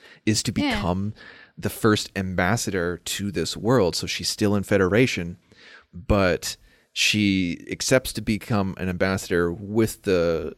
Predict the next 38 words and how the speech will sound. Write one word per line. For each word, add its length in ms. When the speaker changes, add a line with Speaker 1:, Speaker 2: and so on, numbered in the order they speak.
Speaker 1:
exception 600
that 200
she 420
will 180
continue 500
to 160
do 200
the 80
work 300
that 120
she's 240
doing. 480
Speaker 2:
Sure. 500
Speaker 1:
And 560
her 140
ambassador 520
duties 340
will 140
only 240
be 200
part-time 640
or, 200
or 140
I 80
don't 120
know, 160
something 320
like, 180
I 120
don't 100
know. 100
Speaker 2:
She 280
has 220
to 60
report 440
to 140
a 60
Badmiral 840